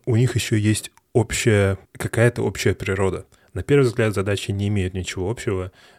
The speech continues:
Это типа решение судоку там и нахождение структуры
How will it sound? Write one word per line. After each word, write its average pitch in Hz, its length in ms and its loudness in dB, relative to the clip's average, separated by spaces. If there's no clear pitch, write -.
Это 92 180 -8
типа - 300 -8
решение 92 420 -2
судоку 101 460 -2
там 87 300 -10
и 85 340 -12
нахождение 92 540 -4
структуры 92 720 -8